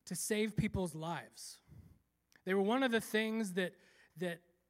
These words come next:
notified and, and, and illuminated for sailors in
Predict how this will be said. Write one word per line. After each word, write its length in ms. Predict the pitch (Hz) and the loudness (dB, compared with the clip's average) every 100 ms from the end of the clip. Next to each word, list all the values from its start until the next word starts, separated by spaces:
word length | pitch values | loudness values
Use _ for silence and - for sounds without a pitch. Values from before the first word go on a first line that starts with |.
| _ _ | _ _
notified 840 | 185 190 220 262 254 240 233 233 | -2 4 4 4 2 -2 0 0
and, 140 | 208 190 | 0 0
and, 140 | 185 | -2
and 180 | 185 180 | -4 -4
illuminated 840 | 180 196 208 262 262 233 226 214 196 | -2 0 2 2 2 2 2 0 0
for 280 | - 240 | 0 0
sailors 760 | 233 - 240 233 190 165 175 165 | 0 -2 0 0 0 -2 -6 -6
in 340 | 196 196 180 | -4 -2 -2